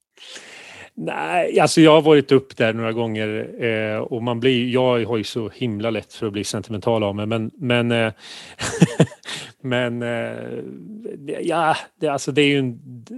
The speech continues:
den tiden är ju förbi, men, men, eh, men det var väldigt rolig tid. Det var väldigt roligt. Man fick ju göra ot-,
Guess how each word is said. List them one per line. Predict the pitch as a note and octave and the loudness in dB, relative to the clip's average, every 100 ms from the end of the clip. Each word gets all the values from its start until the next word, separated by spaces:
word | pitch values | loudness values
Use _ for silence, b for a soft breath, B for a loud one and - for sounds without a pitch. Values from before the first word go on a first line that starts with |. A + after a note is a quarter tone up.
| A#3+ | -4
den | D3 C3 | 0 0
tiden | C3+ A#2+ B2 | 0 -2 -2
är | |
ju | A2+ | -4
förbi, | B2+ C3 C3 A2 | -2 0 0 0
men, | A#2 A#2 A#2 | -2 -4 -6
men, | F3+ A#2 A2 A2 | -6 -6 -4 -6
eh, | G#2+ A2 B B B B - | -8 -10 B B B B -6
men | A#2 A#2 | -2 0
det | A2+ | 2
var | A#2 | 2
väldigt | G#2+ A#2+ G2+ A2+ | 4 2 4 0
rolig | B2 A2 C3+ F3+ | 0 0 0 0
tid. | G#2+ A#2+ - | -2 -6 -12
Det | A#2 | -6
var | A2 G#2 | -6 -4
väldigt | A2+ A2 C3+ | -4 -2 -2
roligt. | A#2 A2+ C3+ | -2 -4 -2
Man | C3 | -2
fick | C3+ C3+ | 0 2
ju | |
göra | C3+ C3 C#3+ | 4 6 4
ot-, | D3+ | 0